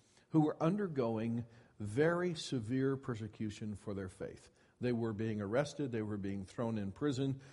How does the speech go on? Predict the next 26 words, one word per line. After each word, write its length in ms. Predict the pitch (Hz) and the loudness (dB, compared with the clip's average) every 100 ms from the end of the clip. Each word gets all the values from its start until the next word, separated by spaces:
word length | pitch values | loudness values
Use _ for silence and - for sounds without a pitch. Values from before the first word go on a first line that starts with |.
| - | -4
They 80 | 127 | 0
were 140 | 123 110 | 2 2
being 280 | 117 113 | 2 0
sold 380 | 113 - 165 180 | -2 2 2 2
into 220 | 175 151 | 0 -2
slavery. 520 | - - 127 123 135 117 | -6 -4 -2 0 0 0
They 160 | 117 | 0
were 140 | 117 - | 0 0
even 340 | 131 127 131 | -2 0 -2
being 340 | 110 107 107 101 - | 0 -2 -2 -6 -6
killed. 400 | 117 90 - - - _ _ _ _ _ _ _ _ _ _ _ _ _ - _ - | -6 -6 -10 -18 -20 _ _ _ _ _ _ _ _ _ _ _ _ _ -20 _ -4
Times 280 | 117 127 | -2 -2
were 120 | 120 120 | -6 -8
tough. 500 | - - - - - _ _ _ _ _ _ _ _ _ _ | -10 -12 -14 -20 -20 _ _ _ _ _ _ _ _ _ _
They 100 | 80 | -8
were 160 | 87 120 | -4 -4
really 360 | 101 92 76 - | -4 -4 -6 -10
tough. 220 | - - - _ _ _ - - | -14 -14 -20 _ _ _ -20 -6
And 120 | 151 202 | 2 4
I 60 | |
know 160 | 240 247 | 4 2
times 380 | - 208 208 170 | 0 0 0 -2
are 80 | |
tough 300 | 160 180 165 | -2 2 2
for 180 | 170 160 | 2 4
us, 240 | 110 - | 4 0